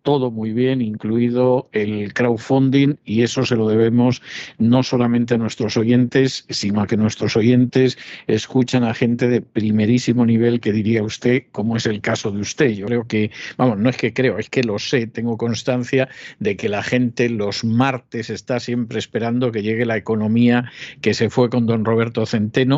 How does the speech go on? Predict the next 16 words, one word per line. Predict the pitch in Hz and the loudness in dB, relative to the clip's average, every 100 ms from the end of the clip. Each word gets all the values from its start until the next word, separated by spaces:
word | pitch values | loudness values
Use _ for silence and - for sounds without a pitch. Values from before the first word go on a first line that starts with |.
| - - - - | -2 -12 -20 -6
Yo | 101 107 117 139 131 | -2 0 2 2 2
tengo | - 143 135 | 0 0 0
que | 120 | -2
darle | 120 120 123 | -2 -2 -2
las | 110 101 | -2 -4
gracias | 113 123 117 127 | -2 -2 0 -2
encarecidamente. | 120 104 110 104 - 117 117 120 117 127 | -2 -4 -4 -4 -2 0 2 0 0 0
La | 120 | 0
verdad | 104 107 | 0 -2
es | 104 | -2
que | 120 | 0
no | 113 | 0
tengo | 120 117 | 0 0
palabras | 110 107 110 117 120 113 | 0 0 0 2 2 0
para | - 107 107 | -2 -4 -2
decirle | 104 104 - 113 120 120 | -2 -2 -2 2 2 2